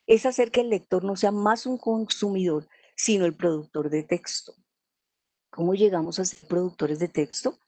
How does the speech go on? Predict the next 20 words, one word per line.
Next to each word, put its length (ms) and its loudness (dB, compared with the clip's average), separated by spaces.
En 100 6
los 160 0
últimos 340 -2
setenta 540 0
años, 300 -4
filósofos, 720 -4
escritores, 680 -4
críticos, 540 -6
semiólogos, 600 -2
lingüistas 680 -2
y 60 -2
literatos, 540 -2
entre 320 0
otros, 420 -6
han 320 2
celebrado 640 2
esa 180 -4
condición 480 -4
de 80 -2
lector 420 -8